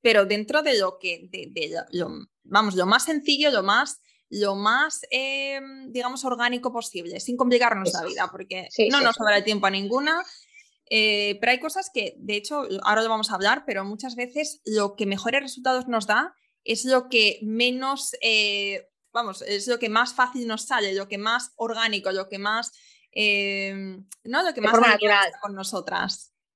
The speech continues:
Speaker 2: Sí. Sí, sí,
Speaker 1: Ujú.
Speaker 2: sí, no, no, eso, eso, eso ya te puedo, por lo menos a mí, eh, bueno, igual en el trabajo que en el tema de madre, eh, yo soy una persona que voy con cero expectativas, o sea,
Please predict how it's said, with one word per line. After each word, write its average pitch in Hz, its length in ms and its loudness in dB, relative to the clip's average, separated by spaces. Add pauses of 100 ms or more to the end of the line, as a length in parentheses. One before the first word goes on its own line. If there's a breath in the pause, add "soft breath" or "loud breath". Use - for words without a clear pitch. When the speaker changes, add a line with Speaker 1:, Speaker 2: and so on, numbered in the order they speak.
(600)
Speaker 2:
Sí. - 200 -12 (540)
Sí, 233 100 0
sí, 214 80 -2
Speaker 1:
Ujú. 196 80 0
Speaker 2:
sí, 220 160 -2
no, 214 140 0
no, 196 160 0
eso, 226 320 -4
eso, 262 440 4
eso 247 340 0
ya 240 160 4
te 220 100 -4
puedo, 233 380 -2
por 214 140 2
lo 208 60 -2
menos 240 360 -6
a 214 140 2
mí, 262 280 -2 (460 loud breath)
eh, 208 560 2 (840 loud breath)
bueno, 214 360 2
igual 247 420 6 (140)
en 233 280 4
el 226 160 -2
trabajo 220 420 4
que 240 140 -4
en 220 80 -6
el 214 100 -10
tema 214 240 -2
de 214 100 -2
madre, 254 500 2
eh, 208 360 -2
yo 220 80 -4
soy 226 140 -12
una 233 120 -10
persona 220 340 -6
que 220 80 2
voy 220 240 2
con 233 180 2
cero 226 140 2
expectativas, 185 960 -4
o - 20 -20
sea, 190 480 2